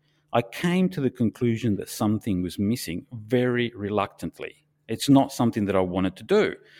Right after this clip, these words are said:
Now, I had invested fifteen years in first and second generation,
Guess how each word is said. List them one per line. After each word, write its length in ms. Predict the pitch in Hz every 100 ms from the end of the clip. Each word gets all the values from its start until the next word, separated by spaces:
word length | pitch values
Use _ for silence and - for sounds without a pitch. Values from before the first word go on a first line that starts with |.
| - - - -
Now, 180 | 113 131
I 60 |
had 160 | 139 131
invested 520 | 107 101 110 - 92
fifteen 440 | - 98 - 95 98
years 320 | 127 107 92
in 160 | 90
first 400 | 90 104 98 -
and 120 | 87 82
second 360 | 98 - 92
generation, 680 | 90 85 85 85 - - -